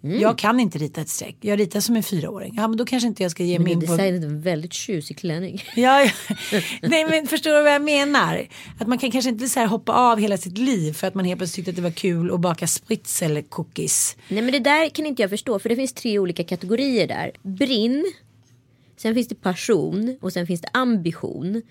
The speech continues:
Speaker 1: Och de här tre tycker jag ska behöva vara sammanförda. Är det något ben som inte kan tingas in på de här, då tror jag att man är fel ute. Jag menar så här:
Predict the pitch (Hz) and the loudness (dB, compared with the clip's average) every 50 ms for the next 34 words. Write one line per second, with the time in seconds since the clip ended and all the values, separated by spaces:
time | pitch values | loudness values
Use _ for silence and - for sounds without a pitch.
0 | _ _ - - - - _ _ _ _ - 202 196 196 - - 196 226 240 247 | _ _ -20 -20 -20 -20 _ _ _ _ -2 -2 -2 -2 -4 -4 -2 0 2 2
1 | 247 285 277 262 254 - - 247 233 196 151 156 - 180 165 - 156 151 165 - | 2 2 2 0 0 -2 -2 0 2 2 2 0 -2 -6 -4 -4 -4 -4 -4 -4
2 | - 160 156 156 151 147 165 - 165 165 - 185 175 165 165 170 - 247 214 190 | -4 -4 -2 -2 -2 -2 -2 -4 -4 -4 -4 -2 -2 -2 -2 0 2 2 2 2
3 | 151 120 - - 170 - _ - - 196 202 214 233 233 - - 190 185 247 220 | 2 0 -2 -6 -8 -10 _ -6 -4 -2 0 0 0 -2 -2 -4 -4 -2 0 0
4 | 165 135 143 180 185 175 196 185 175 160 - 170 - 156 156 160 160 - _ _ | 0 0 -2 -2 -4 -4 -4 -4 -4 -4 -6 -6 -4 -4 -4 -4 -6 -10 _ _
5 | _ _ - - 185 165 160 165 165 214 214 196 175 - - 143 139 135 - - | _ _ -8 -6 -4 -2 -2 -2 -2 -2 -2 -2 -2 -2 -4 -4 -4 -4 -6 -6
6 | 170 170 - 220 196 160 - 156 143 143 143 - 139 135 139 147 147 135 131 - | -6 -6 -4 -2 -2 -2 -2 -4 -4 -4 -6 -6 -4 -4 -2 -2 -4 -4 -6 -4
7 | - - - - _ _ _ - - 208 - - - - - _ _ _ _ - | -6 -6 -6 -8 _ _ _ -4 -4 -2 -2 -4 -8 -12 -16 _ _ _ _ -8
8 | - 190 202 202 190 190 - 175 135 | -4 -2 0 0 0 0 0 0 -2